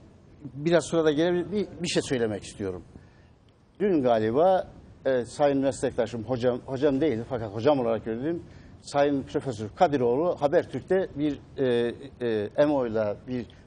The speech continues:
mühendisle tartışıyorlardı. Ne dedi biliyor musunuz Sayın Kadiroğlu? Dedi ki akıllı ülkeler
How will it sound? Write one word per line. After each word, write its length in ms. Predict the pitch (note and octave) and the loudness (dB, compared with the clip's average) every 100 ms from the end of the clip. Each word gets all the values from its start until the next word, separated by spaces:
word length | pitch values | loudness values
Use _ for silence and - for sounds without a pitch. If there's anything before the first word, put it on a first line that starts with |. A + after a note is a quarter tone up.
| - | -6
mühendisle 680 | C3+ C3 B2 A2+ F3 G3 E3 - | -2 -2 -4 -4 -2 -2 -4 -2
tartışıyorlardı. 540 | E3 - C3+ G#2+ E2+ - - - - - - - - - _ - _ _ _ _ _ - | -2 0 -2 -2 -2 -10 -20 -20 -20 -20 -20 -20 -20 -20 _ -20 _ _ _ _ _ 0
Ne 140 | G3 | 0
dedi 160 | F3+ D#3 | 0 -2
biliyor 180 | F3+ A3 | -2 -2
musunuz 300 | F#3 D3 C3 | -4 -6 -2
Sayın 240 | C#3 C3 B2 | 0 0 -2
Kadiroğlu? 400 | C3 C3+ C#3+ D#3+ - - | -4 -4 -4 -8 -14 -12
Dedi 220 | B2+ E3 | -10 -10
ki 120 | - | -8
akıllı 400 | - A#2 - D3 | -8 -6 -6 -4
ülkeler 500 | D3+ A2 - B2 D3 | -2 -4 -4 -2 -2